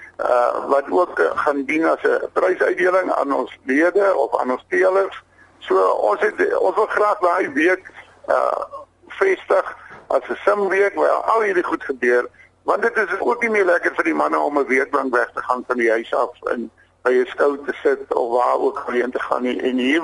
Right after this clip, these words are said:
hierdie week wil ons hom alles aanbied wat, eh, rakende die ras waarmee hy boer.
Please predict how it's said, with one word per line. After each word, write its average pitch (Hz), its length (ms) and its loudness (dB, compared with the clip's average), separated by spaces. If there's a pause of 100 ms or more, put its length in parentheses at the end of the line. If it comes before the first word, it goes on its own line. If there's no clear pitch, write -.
hierdie 165 300 0
week 151 220 0
wil 131 200 0
ons 131 180 -4
hom 123 160 -4
alles 165 280 0
aanbied 127 360 -2 (340)
wat, 127 280 0
eh, - 480 -2
rakende 135 800 0
die 127 260 0
ras 120 260 2
waarmee 120 360 0
hy 113 220 -2
boer. - 240 -6